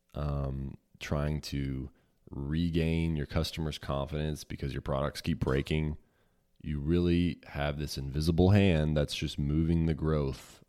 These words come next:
of the product and the, and the company that's working in the background because you spent so much time perfecting the product. Or maybe not even perfecting the product, but making it so good for the customer that they feel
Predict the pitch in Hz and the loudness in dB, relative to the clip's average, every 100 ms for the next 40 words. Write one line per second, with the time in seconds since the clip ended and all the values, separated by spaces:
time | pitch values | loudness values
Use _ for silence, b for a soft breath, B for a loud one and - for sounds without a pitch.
0 | _ 69 69 71 - 73 67 65 - 69 | _ -8 -6 -6 -2 -2 -2 -4 -6 -8
1 | 69 - 73 - 78 67 67 62 - b | -8 -8 -6 -2 -2 -2 -6 -8 -12 b
2 | b b - 78 73 80 80 73 82 80 | b b -6 -2 0 2 2 2 4 2
3 | - 62 60 58 - b b b - 73 | 0 -6 -6 -8 -14 b b b -10 -6
4 | - 82 76 73 - 78 - 80 80 - | 0 2 2 -2 -2 -4 -2 -2 -2 -4
5 | 71 67 65 67 - _ _ _ _ _ | -4 -4 -6 -8 -12 _ _ _ _ _
6 | - - 78 - 71 67 - 58 - - | -10 -4 -4 -2 -4 -4 -4 -4 -6 -8
7 | - - _ _ _ - 95 120 98 90 | -16 -20 _ _ _ -2 2 6 6 6
8 | 76 71 - 78 87 - 82 69 85 80 | 4 0 -2 2 2 2 -4 0 2 2
9 | 65 67 - 67 - - 76 92 95 87 | 0 -6 -8 -8 -8 -12 -6 -4 0 0
10 | 78 - - 87 92 95 92 90 - 76 | 0 -2 0 4 4 4 4 2 0 -4
11 | - 78 - 65 62 62 - - 67 76 | 0 0 0 -6 -8 -8 -12 -10 -6 -6
12 | - 80 65 | -2 -2 -2